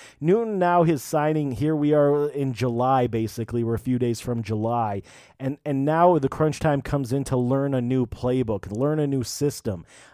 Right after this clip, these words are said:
Um, so the familiarity with his receivers,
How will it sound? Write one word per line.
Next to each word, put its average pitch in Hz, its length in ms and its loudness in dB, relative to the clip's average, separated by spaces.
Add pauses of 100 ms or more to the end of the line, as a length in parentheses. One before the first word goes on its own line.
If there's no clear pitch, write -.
Um, 104 580 -6
so - 180 -6
the 120 120 -4
familiarity 151 800 4
with 135 160 4
his 123 160 0
receivers, 120 640 -2